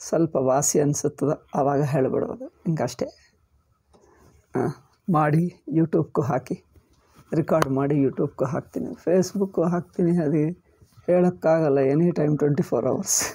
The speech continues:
<laughs> ಮತ್ತೇನು ಮಾಡೋದು?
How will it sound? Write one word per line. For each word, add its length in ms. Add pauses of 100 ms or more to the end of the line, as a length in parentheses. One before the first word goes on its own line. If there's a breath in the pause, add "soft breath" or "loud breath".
<laughs> 400 (1900 loud breath)
ಮತ್ತೇನು 440
ಮಾಡೋದು? 340